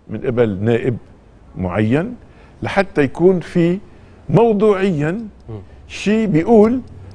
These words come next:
Speaker 1: المجلس مدعو لهذا السبب بالذات. سي لو برانسيب دو سبيسياليتي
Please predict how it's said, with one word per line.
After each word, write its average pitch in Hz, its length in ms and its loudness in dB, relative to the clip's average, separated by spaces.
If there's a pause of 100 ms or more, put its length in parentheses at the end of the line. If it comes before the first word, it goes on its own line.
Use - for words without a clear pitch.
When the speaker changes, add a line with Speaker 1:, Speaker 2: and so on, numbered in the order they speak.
(280)
Speaker 1:
المجلس 170 580 2
مدعو 190 380 0
لهذا 180 460 2
السبب 160 520 -2 (160)
بالذات. 117 560 2 (640)
سي - 120 -6
لو 131 100 2
برانسيب 131 460 -2
دو 123 80 0
سبيسياليتي 123 800 -2